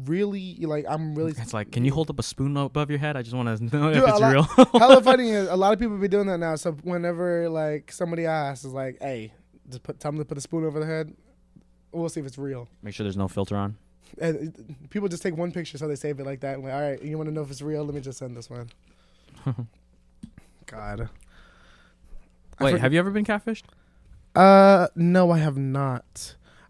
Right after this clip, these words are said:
Speaker 1: I have not talked to someone online to date.
Speaker 2: In, like, a while, right?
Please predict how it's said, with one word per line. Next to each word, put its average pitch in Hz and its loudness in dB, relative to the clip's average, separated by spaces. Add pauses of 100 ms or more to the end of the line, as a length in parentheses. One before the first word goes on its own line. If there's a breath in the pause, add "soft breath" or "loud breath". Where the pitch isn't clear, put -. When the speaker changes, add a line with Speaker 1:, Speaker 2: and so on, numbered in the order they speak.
(180)
Speaker 1:
I 196 6
have 220 8
not 202 4
talked 180 2
to 160 4 (1160)
someone 175 2
online 147 -2 (220)
to - -10
date. 127 -6 (1120)
Speaker 2:
In, 95 -10
like, 92 -12
a 92 -8
while, 92 -6
right? 92 -8